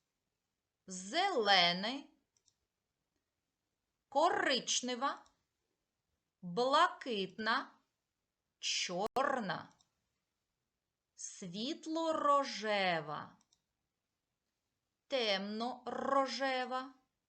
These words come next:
фіолетова. Гарні смачні цукерочки.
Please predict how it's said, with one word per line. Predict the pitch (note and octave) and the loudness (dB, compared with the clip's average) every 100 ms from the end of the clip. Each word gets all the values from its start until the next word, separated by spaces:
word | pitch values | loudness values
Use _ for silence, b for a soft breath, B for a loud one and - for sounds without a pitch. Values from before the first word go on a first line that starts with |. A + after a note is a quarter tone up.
| _ _ _ _ _ _ _ _ _ _ _ _ _ _ _ - - | _ _ _ _ _ _ _ _ _ _ _ _ _ _ _ -20 -10
фіолетова. | D4+ D4 D4+ D4 D4 A3+ E3+ E3 D3+ D3 - _ _ _ _ _ - | -6 -2 -2 2 2 2 0 -4 -10 -10 -14 _ _ _ _ _ -20
Гарні | F3+ A3+ G3+ F3 A#3+ F4+ | -8 0 2 2 -2 -8
смачні | - A3 G3 - G#3+ A3 | -8 -6 -4 -6 -6 -8
цукерочки. | A#3 F4+ E4+ - _ _ - - E3+ | -8 -12 -14 -20 _ _ -20 -20 -20